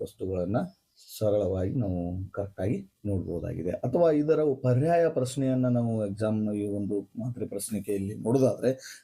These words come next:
ನಕ್ಷತ್ರಗಳು ಮಿನುಗುತ್ತವೆ ಮತ್-, ಮಿನುಗುವಂತೆ ಕಾಣುತ್ತವೆ ಏಕೆ ಅಂತ ಕೇಳಿದ್ದಾರೆ. ಈಗ ನಾವು ರಾತ್ರಿ ಸಮಯದಲ್ಲಿ ನೋಡ್ತೀವಿ ನಕ್ಷತ್ರಗಳು ಏನ್ ಕಾಣ್ತಾವ ಅಂತಂದ್ರೆ ಮಿನುಗುತ್ತಾವ, ಮಿಂಚಾಕತ್ತಾವ ಅಂತೇಳಿ ನಾವು ಕರಿತೀವಿ, ಮಿನುಗಾಕತ್ತಾವ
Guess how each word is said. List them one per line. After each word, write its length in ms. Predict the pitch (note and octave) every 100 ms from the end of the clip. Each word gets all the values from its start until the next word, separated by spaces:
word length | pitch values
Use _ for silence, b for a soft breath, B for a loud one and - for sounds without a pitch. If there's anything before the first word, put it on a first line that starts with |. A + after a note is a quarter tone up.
| A#2+
ನಕ್ಷತ್ರಗಳು 640 | B2 - G3 E3 D#3+ D#3
ಮಿನುಗುತ್ತವೆ 600 | C3+ B2 A#2+ A#2+ A2+ A2+
ಮತ್-, 360 | A#2 G2+ - A2
ಮಿನುಗುವಂತೆ 680 | A2+ C3 C#3 B2+ A#2 A2
ಕಾಣುತ್ತವೆ 680 | B2 G2 G#2 G2 G2 G2 A2+ G#2+
ಏಕೆ 300 | F#2 - F2
ಅಂತ 200 | G2 B2
ಕೇಳಿದ್ದಾರೆ. 420 | - G2 G2+ G#2
ಈಗ 120 | G2+
ನಾವು 220 | G2+ G2+
ರಾತ್ರಿ 300 | G2 F#2+ A2+
ಸಮಯದಲ್ಲಿ 440 | A2 A2 G#2+ G#2+ G#2+
ನೋಡ್ತೀವಿ 420 | B2 A#2+ G#2+ G2+ B B B
ನಕ್ಷತ್ರಗಳು 560 | G#2+ G#2 B2 B2 A#2 A#2
ಏನ್ 220 | A2+ A2
ಕಾಣ್ತಾವ 360 | A2 G#2 G#2+ G#2+
ಅಂತಂದ್ರೆ 320 | G2+ A2+ B2
ಮಿನುಗುತ್ತಾವ, 640 | G2+ G#2+ G#2+ - F#2+ F2+
ಮಿಂಚಾಕತ್ತಾವ 1080 | G2 A#2 B2 B2 B2+ A#2+ - - G2 F#2+ F#2
ಅಂತೇಳಿ 580 | F2 F#2 F2 - _ _ G2+
ನಾವು 120 | F#2+
ಕರಿತೀವಿ, 480 | A2 G#2 F#2+ F#2+ F#2+
ಮಿನುಗಾಕತ್ತಾವ 920 | A2+ A#2 A#2+ G#2+ - F#2 F2 E2+